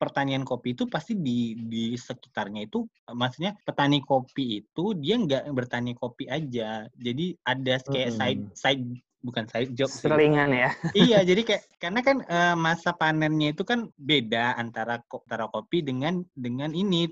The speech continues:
Speaker 1: tanaman sampingannya. Jadi kalau di sini kan lebih ke palawija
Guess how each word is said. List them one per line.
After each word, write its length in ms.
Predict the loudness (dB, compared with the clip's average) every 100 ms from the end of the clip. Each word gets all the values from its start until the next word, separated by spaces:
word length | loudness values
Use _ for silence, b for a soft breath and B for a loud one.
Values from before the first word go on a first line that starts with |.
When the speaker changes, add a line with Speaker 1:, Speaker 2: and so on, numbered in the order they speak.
| -2
Speaker 1:
tanaman 560 | 0 2 2 0 -2
sampingannya. 960 | -2 -4 -2 -2 -2 -2 0 0 0 -4 _ -8
Jadi 80 |
kalau 240 | -4 -4 -4
di 80 | -4
sini 160 | -4
kan 160 | -2 -2
lebih 240 | -2 -4
ke 400 | -2 -2 -2 -4 -6
palawija 800 | -6 -4 -4 -6 -8 -4 -2 -4